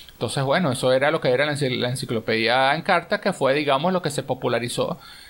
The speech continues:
Hay que decirlo, la, gracias a la enciclopedia en carta, muchísima gente que nunca pudo tener una enciclopedia como la británica, ahora podía tener una enciclopedia en su computadora. Metías tu C D y buscabas tu información. Antes no podías, sino que tenías que ir a una enciclo-, a una biblioteca para poder tener acceso a una enciclopedia, ¿no?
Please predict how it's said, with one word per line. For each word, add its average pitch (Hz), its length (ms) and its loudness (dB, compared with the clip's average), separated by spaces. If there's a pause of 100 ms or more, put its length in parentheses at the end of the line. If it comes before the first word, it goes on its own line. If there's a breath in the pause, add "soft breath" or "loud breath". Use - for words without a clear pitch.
(580 loud breath)
Hay 135 120 0
que 151 140 0
decirlo, 170 500 4
la, 123 240 2
gracias 131 320 -2
a - 20 0
la 127 60 0
enciclopedia 123 640 -2
en 165 80 -4
carta, 170 360 0
muchísima 151 720 0
gente 185 300 0
que 131 140 -2
nunca 120 320 -2
pudo 151 260 0
tener 151 220 0
una 165 100 0
enciclopedia 160 600 0
como 120 200 -2
la 123 80 2
británica, 180 640 0
ahora 131 320 2
podía 139 240 0
tener 135 180 0
una 139 140 0
enciclopedia 135 480 0
en 135 40 -2
su 135 120 -2
computadora. 151 560 0
Metías 113 340 -4
tu 165 80 -4
C 208 140 -2
D 220 280 -2 (360 loud breath)
y 151 60 0
buscabas 131 340 0
tu 135 80 0
información. 131 580 -2 (380 loud breath)
Antes 135 480 -2 (180)
no 135 200 0
podías, 160 360 2
sino 175 220 0
que 139 100 0
tenías 127 240 -2
que 156 100 -2
ir 143 100 0
a - 20 0
una 147 140 0
enciclo-, 143 320 -4
a 127 80 0
una 120 180 0
biblioteca 143 600 2
para 107 220 -4
poder 107 180 0
tener 113 200 -2
acceso 113 280 -4
a 123 40 0
una 120 80 -2
enciclopedia, 107 680 -2
¿no? 170 120 -4